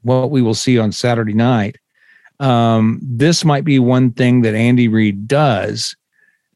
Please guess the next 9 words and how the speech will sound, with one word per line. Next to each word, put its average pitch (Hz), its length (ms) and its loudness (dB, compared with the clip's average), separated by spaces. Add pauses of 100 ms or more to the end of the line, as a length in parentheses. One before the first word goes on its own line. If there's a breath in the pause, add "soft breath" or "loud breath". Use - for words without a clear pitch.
that 120 920 0
we 120 600 0
haven't 117 400 -2
seen 117 360 0
before 107 580 0
without 113 400 0
this 107 200 -4
fourth 113 460 -4
game. 110 520 -2